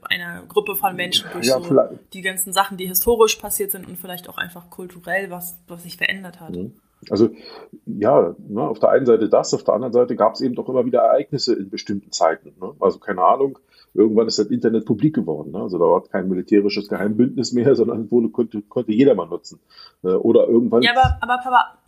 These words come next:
Speaker 1: an der Stelle muss man ja schon sagen, was ich damit meine, sind, dass gewisse Werte einfach in ein, zum Beispiel, Beispiel, meine Generation aus-, oder was heißt Werte, aber vielleicht auch Handlungen und Erfahrungen ausgeprägter sind, als zum Beispiel es in deiner Generation gewesen ist.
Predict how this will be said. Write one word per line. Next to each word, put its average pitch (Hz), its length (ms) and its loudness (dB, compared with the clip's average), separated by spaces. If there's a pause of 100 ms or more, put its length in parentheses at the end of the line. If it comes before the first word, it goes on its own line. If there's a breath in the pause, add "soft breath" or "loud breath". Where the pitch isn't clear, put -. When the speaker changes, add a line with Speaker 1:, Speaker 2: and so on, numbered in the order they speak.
(140)
Speaker 1:
an 214 140 -6
der 220 140 -2
Stelle 240 200 -4
muss 240 180 -10
man 214 100 -16
ja 190 100 -14
schon 214 280 -8
sagen, 262 440 -8 (280 soft breath)
was 208 140 -4
ich - 80 -4
damit 185 300 -16
meine, 208 360 -4
sind, 220 380 -10 (360 soft breath)
dass - 260 -6
gewisse 190 460 -6
Werte 190 380 0
einfach 214 380 -2
in 165 100 -14
ein, 185 260 -6
zum - 140 -8
Beispiel, 196 240 -8 (340)
Beispiel, 254 600 -2
meine 196 260 -8
Generation 226 580 -4
aus-, - 380 -6 (140)
oder 180 240 -8
was 175 100 -20
heißt 180 220 -14
Werte, 185 280 -2
aber 170 320 -6 (200 soft breath)
vielleicht - 200 -16
auch - 140 -8
Handlungen 226 460 -2
und 185 80 -18
Erfahrungen 202 640 -2
ausgeprägter 240 680 -6
sind, 220 240 -8
als - 240 -2
zum 196 140 -6
Beispiel 190 440 -10
es 175 140 -10
in 170 120 -14
deiner 208 220 2
Generation 170 520 -8
gewesen 156 400 -20
ist. 156 200 -10